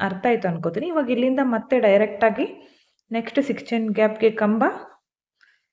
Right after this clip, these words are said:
ಅದಾದ್ಮೇಲೆ ತ್ರೀ ಚೈನ್ಸ್, ಇಲ್ಲಿ ಲಾಕ್ ಮಾಡ್ಕೊಂಡಾಗ ಪಿಕಾಟ್ ಬರುತ್ತೆ. ಅರ್ಥ ಆಗಿದೆ ಅಂತ ತಿಳ್ಕೊಂಡಿದ್ದೀನಿ. ನಾನು ಪೂರ್ತಿಯಾಗಿ ಮಾಡಿ ತೋರಿಸ್ತೀನಿ. ನೋಡ್ತಾ ಇರ್ಬೋದು ಈ ಥರ ಕಾಣಿಸ್ತಾ ಇದೆ.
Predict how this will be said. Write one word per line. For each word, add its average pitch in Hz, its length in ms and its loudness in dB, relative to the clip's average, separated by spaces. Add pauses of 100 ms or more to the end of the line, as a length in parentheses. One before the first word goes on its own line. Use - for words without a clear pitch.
(160)
ಅದಾದ್ಮೇಲೆ 185 640 0
ತ್ರೀ 190 200 -4 (120)
ಚೈನ್ಸ್, 240 420 -4 (3500)
ಇಲ್ಲಿ 202 180 -2
ಲಾಕ್ 185 300 -2
ಮಾಡ್ಕೊಂಡಾಗ 185 640 0 (260)
ಪಿಕಾಟ್ 160 440 -4
ಬರುತ್ತೆ. 147 380 -6 (360)
ಅರ್ಥ - 280 -6
ಆಗಿದೆ 180 240 0
ಅಂತ 170 220 -2
ತಿಳ್ಕೊಂಡಿದ್ದೀನಿ. 165 720 0
ನಾನು 220 240 0
ಪೂರ್ತಿಯಾಗಿ 208 520 0
ಮಾಡಿ 165 320 -4
ತೋರಿಸ್ತೀನಿ. 160 540 -2 (100)
ನೋಡ್ತಾ 175 340 -4
ಇರ್ಬೋದು 160 360 -2
ಈ 214 100 -2
ಥರ 170 180 -4
ಕಾಣಿಸ್ತಾ 156 520 -4
ಇದೆ. 160 240 0